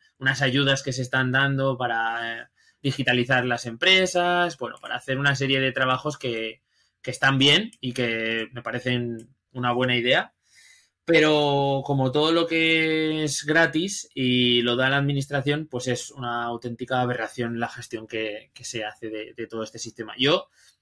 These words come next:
compadezco a los funcionarios que están a, al mando de todo esto porque, eh, n-,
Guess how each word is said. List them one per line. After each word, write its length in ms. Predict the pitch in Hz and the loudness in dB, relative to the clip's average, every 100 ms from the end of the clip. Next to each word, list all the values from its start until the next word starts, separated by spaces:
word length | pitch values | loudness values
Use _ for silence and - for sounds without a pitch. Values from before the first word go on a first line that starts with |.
| _ | _
compadezco 840 | 139 135 127 127 131 170 196 190 _ | 0 2 4 2 0 2 2 0 _
a 160 | 139 | 2
los 260 | 131 123 - | 2 0 -2
funcionarios 640 | - 123 127 120 120 143 151 | -6 -4 -2 0 2 0 0
que 100 | 143 | -6
están 440 | - 131 147 180 _ _ | 0 0 0 -6 _ _
a, 440 | 131 120 117 113 113 | -2 0 0 -2 -2
al 200 | 127 123 | 0 0
mando 280 | 120 120 | 0 -2
de 140 | 139 131 | -2 -2
todo 240 | 127 123 | 0 0
esto 260 | 123 131 165 | -2 -2 -4
porque, 560 | 139 120 120 113 113 - _ _ _ _ _ | -4 -4 -4 -4 -6 -10 _ _ _ _ _
eh, 600 | 123 117 113 113 123 135 139 | -4 0 0 -2 -8 -14 -6
n-, 220 | 127 | -6